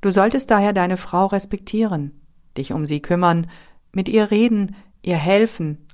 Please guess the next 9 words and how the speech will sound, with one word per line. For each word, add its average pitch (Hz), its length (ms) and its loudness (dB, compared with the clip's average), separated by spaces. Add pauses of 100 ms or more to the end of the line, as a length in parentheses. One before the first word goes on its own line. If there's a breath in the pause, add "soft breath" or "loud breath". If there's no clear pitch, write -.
und 202 160 0
ihr 220 100 2
ab 202 140 0
und 240 100 4
zu 233 160 0
einfach 170 360 -2
ihren 147 320 -4
Willen 143 320 -4
lassen.“ 135 480 -8